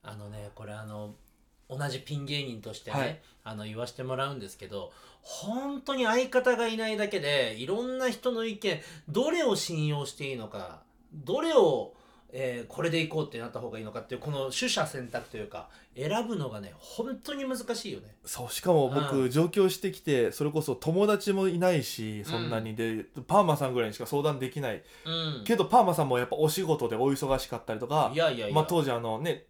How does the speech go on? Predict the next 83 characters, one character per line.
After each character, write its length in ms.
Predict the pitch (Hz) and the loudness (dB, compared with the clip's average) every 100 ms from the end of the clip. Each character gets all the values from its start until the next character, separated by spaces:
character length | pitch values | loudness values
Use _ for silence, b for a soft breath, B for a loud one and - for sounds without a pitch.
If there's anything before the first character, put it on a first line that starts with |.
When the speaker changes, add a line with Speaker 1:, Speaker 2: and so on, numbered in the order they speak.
| - | -10
Speaker 2:
離 120 | 127 | -6
婚 160 | 123 123 | -2 0
と 80 | 120 | 0
か 80 | 117 | 2
も 120 | 123 | 2
ろ 60 | |
も 80 | 123 | 2
ろ 80 | 123 | 0
大 140 | 135 | 0
変 80 | 143 | 0
そ 100 | 147 | 2
う 40 | 147 | 0
だ 80 | |
っ 40 | 127 | 0
た 160 | 110 | 0
ん 20 | 185 | 2
で。 40 | |
Speaker 1:
あ、 40 | 196 | 2
離 100 | 202 | 4
婚 160 | 262 | 6
は 60 | 254 | 6
本 260 | - 240 262 | 4 -2 -2
当 80 | |
に 80 | 262 | 0
大 160 | 240 208 | 2 4
変 80 | 208 | 10
だ 100 | 320 | 12
っ 80 | |
た。 60 | 247 | 12
Speaker 2:
<laughs> 880 | 220 220 214 220 214 214 226 - 185 | 12 12 12 10 10 6 6 4 0
Speaker 1:
う 40 | |
ん、 40 | 156 | -2
本 360 | - 202 247 247 | -2 -2 0 0
当 60 | |
に 100 | 233 | 0
大 140 | 226 196 | 0 0
変 100 | 190 | 0
だ 80 | |
っ 60 | 170 | 0
た、 80 | 175 | -4
そ 120 | - | -8
の 80 | 131 | -10
説 220 | 127 110 | -10 -10
は 80 | 90 | -10
ね。 160 | 104 - | -12 -4
Speaker 2:
だ 100 | 147 | 0
か 80 | 156 | 2
ら、 240 | 180 - | 2 0
Speaker 1:
う 180 | 175 175 | -2 2
ん。 100 | 185 | 4
Speaker 2:
僕 180 | 233 330 | 4 2
の 140 | 370 | 2
苦 240 | - 233 226 | 0 -2 0
し 120 | 247 | 0
ん 40 | |
で 100 | 208 | 0
た 100 | 151 | 0
時 120 | 139 143 | -2 -4
期 100 | - | -2
と 140 | 135 | 2
パ 160 | 180 185 | 4 4
ー 20 | |
マ 100 | 160 | 2
さ 80 | 127 | -2
ん 40 | |
の 60 | 117 | -8
苦 280 | - 185 | -4 -2
し 100 | 190 | 0
ん 60 | 202 | -2
で 80 | 147 | -4
た 100 | 123 | -4
時 120 | 120 | -6
期、 80 | - | -6
ち 60 | 311 | -6
ょ 20 | |
っ 40 | |
と 40 | - | -2
近 320 | - - 214 | -4 0 0
い 60 | |
ん 40 | 160 | 0
で 80 | 123 | -4
す 100 | |
よ。 80 | - | -8